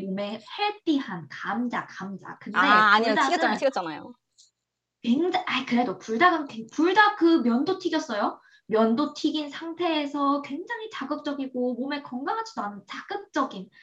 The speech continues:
Speaker 1: 그런 요소들이 다 첨가해서 넣은 그 불닭을 매일 먹는다. 아, 하루 종일 먹는다. 그거는 안 돼요, 안 돼요.
Speaker 2: <laughs>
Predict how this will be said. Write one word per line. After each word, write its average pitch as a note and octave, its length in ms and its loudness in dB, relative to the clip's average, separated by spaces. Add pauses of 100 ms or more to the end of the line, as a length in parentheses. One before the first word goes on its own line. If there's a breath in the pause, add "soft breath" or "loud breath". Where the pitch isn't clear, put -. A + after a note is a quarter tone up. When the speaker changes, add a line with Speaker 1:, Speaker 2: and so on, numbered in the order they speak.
Speaker 1:
그런 C#4 240 0
요소들이 C4+ 340 -6
다 - 240 -8
첨가해서 E4+ 560 -4 (420 soft breath)
넣은 A#3 600 0
그 - 160 -14
불닭을 B3 480 -4
매일 F#3 220 -6
먹는다. E3+ 440 -6
아, F#3 40 -6
하루 C4+ 280 -8
종일 D4+ 200 -6
먹는다. F#3 260 -8
그거는 A#3 420 -10 (360 soft breath)
안 D#3+ 80 -16
돼요, C4+ 160 -6
안 - 140 -12
돼요. - 300 -16 (400)
Speaker 2:
<laughs> - 640 -4